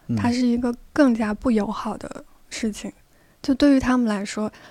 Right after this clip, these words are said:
Speaker 2: 社会对他们的，就是那种隐形的攻击，我觉得会更加的强烈。其实这样的，比如说社-，处于社会底层的男性，他们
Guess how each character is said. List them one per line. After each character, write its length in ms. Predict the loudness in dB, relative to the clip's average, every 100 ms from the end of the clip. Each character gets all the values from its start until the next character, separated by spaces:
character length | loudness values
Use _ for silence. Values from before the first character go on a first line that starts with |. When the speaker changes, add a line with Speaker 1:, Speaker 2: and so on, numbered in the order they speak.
| -20 -20 -20 _ _ -14
Speaker 2:
社 180 | 4 6
会 160 | 8 8
对 160 | 6
他 200 | 4 0
们 240 | -2 -2 -2
的， 420 | -2 -2 -4 -6 -12 _ _ -8
就 140 | -6
是 100 | 0
那 80 | 2
种 180 | 2 2
隐 300 | 4 4 2
形 300 | -2 -2 0
的 160 | 0
攻 320 | 2 2 2 0
击， 360 | -2 -2 -2 -6 _
我 100 | -2
觉 100 | 0
得 60 | 2
会 140 | 0
更 200 | 2 2
加 160 | 2 0
的 120 | -2
强 360 | -4 -6 -4 -2
烈。 220 | -4 -6 _ _ _ _ _ _
其 140 | -2 0
实 140 | 4
这 80 | 6
样 180 | 8 6
的， 160 | 4
比 140 | 0 2
如 60 |
说 80 | 2
社-， 120 | 2 2
处 180 | 2 2
于 80 |
社 160 | 4 8
会 80 | 8
底 160 | 6
层 280 | -4 -4 -2
的 200 | 0 0
男 200 | 0 -2
性， 160 | 0 0
他 160 | 4
们 100 | 6